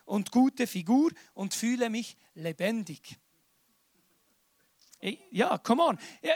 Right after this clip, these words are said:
ich, ich hatte einen, das, das muss ich euch erzählen, ich hatte einen, äh, ein-, einen Turning Point in meinem Leben mit der Haltung, weil ich habe gemerkt,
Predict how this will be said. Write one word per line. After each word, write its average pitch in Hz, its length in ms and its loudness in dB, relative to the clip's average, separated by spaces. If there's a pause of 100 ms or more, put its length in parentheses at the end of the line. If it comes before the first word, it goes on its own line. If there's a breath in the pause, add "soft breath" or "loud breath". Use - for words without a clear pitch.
(120)
ich, 339 240 -4
ich 247 180 0
hatte 330 340 2
einen, 320 480 0
das, 277 140 0
das 294 140 -4
muss 311 160 2
ich 277 120 2
euch 294 200 2
erzählen, 285 480 0
ich 240 160 -4
hatte 269 340 -2 (320 loud breath)
einen, 226 480 0
äh, 208 280 0 (280 soft breath)
ein-, 220 380 -4
einen 214 300 -2
Turning 269 420 0
Point 254 360 0
in 226 140 -6
meinem 226 360 -2
Leben 226 360 -4
mit 214 180 -6
der 165 160 -8
Haltung, 220 440 -2
weil 190 160 0
ich 208 100 -2
habe 233 160 0
gemerkt, 226 460 -4